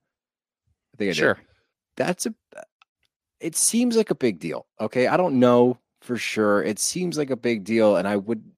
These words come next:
Speaker 1: wouldn't even say that if I didn't see the cutscene from next week, apparently. That's a fest-, that's a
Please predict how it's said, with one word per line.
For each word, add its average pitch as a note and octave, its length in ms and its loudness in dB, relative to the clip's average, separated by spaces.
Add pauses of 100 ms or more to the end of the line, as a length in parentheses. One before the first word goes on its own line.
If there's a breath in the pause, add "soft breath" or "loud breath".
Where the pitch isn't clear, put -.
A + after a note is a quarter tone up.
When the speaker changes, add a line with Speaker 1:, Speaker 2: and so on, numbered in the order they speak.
Speaker 1:
wouldn't D#3 400 -4
even D3 240 -2
say C3 300 -2
that C3+ 300 -2
if A#2+ 140 -4
I A2 80 0
didn't C#3+ 440 -4
see D3+ 340 -2
the A#2+ 100 -4
cutscene - 680 -4
from A2+ 200 0
next C3 320 -4
week, F3 240 -2
apparently. G#2 540 -4 (720)
That's - 240 -6
a A3 60 0
fest-, - 460 -4
that's - 200 -6
a F#3+ 100 -4